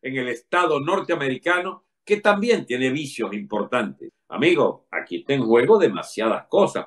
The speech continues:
para los propios Estados Unidos. Hay setenta y cinco millones de votantes, que son muchos más de lo que lo llevaron a la primera presidencia y que entonces significarían que quieren ratificar ese estilo de gobierno del señor Trump.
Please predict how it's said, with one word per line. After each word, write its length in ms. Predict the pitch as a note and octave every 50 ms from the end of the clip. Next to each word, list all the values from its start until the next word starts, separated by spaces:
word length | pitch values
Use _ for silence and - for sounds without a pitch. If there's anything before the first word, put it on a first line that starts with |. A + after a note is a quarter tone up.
| - _
para 200 | F#2+ F#2 F2 E2
los 180 | D#2+ D#2+ - - _
propios 420 | - D#3+ F3+ - - G#2+ F#2 E2+
Estados 360 | E2 - - G2 A2 A#2 A2+ C#3
Unidos. 460 | D#3 E3+ G3 G3 F#3+ G2 F#2+ F#3 - _ _ _ _ _ _ _
Hay 140 | - C3+ C#3+
setenta 540 | C3+ - E3+ E3+ - D#3+ D3+ C#3 C3 - B2+
y 100 | B2+ -
cinco 380 | - E3 F3 E3+ E3 - E3 C#3+
millones 420 | C#3+ C3+ C3 D3+ D3+ C#3+ C3+ A#2
de 80 | A#2 A#2
votantes, 760 | A2+ A2+ A#2 - - C#3 B2+ A2 G2+ - - D2 C#2 - _ _ _ _ _ _ _
que 140 | - B2 A2+
son 280 | - D3 D3+ D#3 D#3
muchos 460 | F#3 C4+ D4 C#4+ - B3 G3 D3 B2+
más 280 | C3 G3 A3+ F3+ - -
de 80 | A2+ A2
lo 140 | A2 G2+
que 80 | - G2
lo 80 | G2+ G2
llevaron 400 | F#2+ G2 G2 A2+ C#3 D#3+ E3 D#3+
a 40 | C#3
la 120 | B2 -
primera 360 | - F#2+ F#2+ G#2 A2+ A#2+ A#2
presidencia 760 | - C3 C3+ B2+ E3 G3 A3 A#3 A3+ A3 A3 G#3+ G#3 G#3 G#3 _ _ _ _ _ _
y 160 | C#3+ C3+ -
que 120 | - A#2+
entonces 600 | A2+ G#2+ G2+ - B2+ B2+ B2 A2+ - - C#3+ -
significarían 960 | - C#3+ C3+ B2 A2+ G2+ G#2 G#2+ G2+ - G2 G2 G2 G#2 A2+ B2 C3 C3+ C3 - _ _ _ _
que 160 | - - G2+ -
quieren 300 | - G#2 A2 B2 C3 C3
ratificar 720 | B2 B2 A#2 - F2+ E2+ E2+ F#2 - - G3 A3+ - C3+
ese 200 | A2 - - A#2
estilo 380 | A2 - - G#2 G#2 A2 G#2+
de 100 | G#2 G#2
gobierno 480 | G2 G#2 G2 F#2+ F#2 F#2+ F#2+ G2 A#2+ C3
del 140 | G#2 D#2 C#2+
señor 440 | - - C#2 C#2 C#2 C#2 D2+ - -
Trump. 340 | - D#3+ E3+ B2 - -